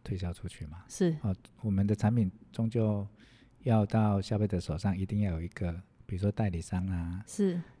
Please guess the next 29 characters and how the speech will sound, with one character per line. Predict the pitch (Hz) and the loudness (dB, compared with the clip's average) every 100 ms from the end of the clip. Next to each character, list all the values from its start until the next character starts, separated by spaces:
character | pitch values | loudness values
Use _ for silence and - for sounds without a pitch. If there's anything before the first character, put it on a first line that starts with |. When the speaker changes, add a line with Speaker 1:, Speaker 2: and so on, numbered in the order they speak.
| _ | _
Speaker 1:
一 | - | -4
个 | 107 104 90 87 | -2 0 0 -2
sales | - 110 90 - 85 | -4 -4 -4 -6 -6
啦， | 85 87 92 - | -6 -6 -8 -4
Speaker 2:
对。 | 196 170 | -4 -2
Speaker 1:
或 | 165 104 92 | -2 -2 0
一 | 90 104 | -2 -6
些 | - 98 | -6 -6
经 | 92 110 | -4 -4
销 | 104 | -2
商 | 101 104 | -2 -2
啦， | 104 92 87 101 | 0 0 -4 -6
Speaker 2:
是。 | - 196 202 - - | -2 -2 -2 -4 2
Speaker 1:
帮 | 104 | 4
你 | 92 | 4
去 | - 95 | 0 -6
做 | - 98 | 0 0
推 | - 92 | 0 -2
广 | 87 - 131 | 0 -4 -6
嘛。 | - | -6
Speaker 2:
对。 | - 175 - - - - - | -4 -4 -8 -18 -20 -10 2
Speaker 1:
那 | 170 | 4
你 | |
的 | 107 98 | 6 4
脸 | 82 87 | 2 0
就 | 107 | 0
是 | - | 2
你 | 95 76 | 0 0
的 | - 73 | -4 -6